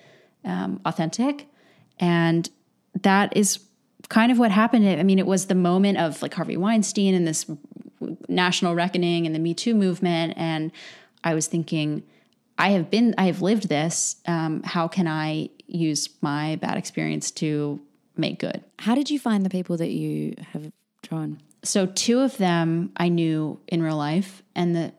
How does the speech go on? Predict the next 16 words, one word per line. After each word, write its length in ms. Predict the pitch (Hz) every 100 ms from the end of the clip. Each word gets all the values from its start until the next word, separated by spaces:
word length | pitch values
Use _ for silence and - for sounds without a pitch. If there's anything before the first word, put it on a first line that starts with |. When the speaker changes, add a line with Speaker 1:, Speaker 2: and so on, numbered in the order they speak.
| -
Speaker 1:
other 200 | 175 190
seven 380 | 190 160 165 202
I 120 | 190
found 260 | 190 165
on 100 | 151
Facebook 520 | 151 - - - - - _ _ 185
Speaker 2:
Oh, 120 | 196
Speaker 1:
through 220 | 175 180
Speaker 2:
wow. 40 | -
Speaker 1:
a 180 | 180 160
women's 380 | 170 175 190 190
job 340 | 170 165 151
board. 360 | 170 170 214 - _ - - -
And 80 | 185
I 60 |
posted 760 | 175 - 170 - 185 175 165